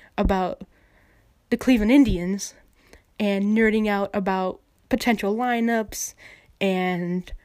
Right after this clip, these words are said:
how they're gonna play in the, in this shortened sixty-game season,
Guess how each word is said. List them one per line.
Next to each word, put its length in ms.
how 220
they're 140
gonna 180
play 680
in 160
the, 240
in 180
this 300
shortened 460
sixty-game 560
season, 720